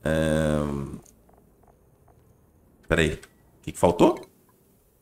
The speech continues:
Motorzão. Hum, é verdade. O motor a rádio web precisa de duzentos e cinquenta. Preciso fazer um foguete normal primeiro.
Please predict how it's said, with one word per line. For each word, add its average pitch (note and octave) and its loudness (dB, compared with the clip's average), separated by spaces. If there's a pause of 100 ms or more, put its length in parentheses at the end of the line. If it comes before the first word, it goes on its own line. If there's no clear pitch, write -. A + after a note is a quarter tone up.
(2000)
Motorzão. F2 6
Hum, F#2 2
é F2 4
verdade. F2+ 8
O E2+ 0
motor E2+ 2
a E2+ 12
rádio F2 6
web E2+ 6
precisa F2+ -4
de - -10
duzentos F#2+ 2
e - 2
cinquenta. G#2+ 0
Preciso - -6
fazer F#2+ 6
um F#2+ 4
foguete F#2+ 4
normal F#2+ 8
primeiro. A2 6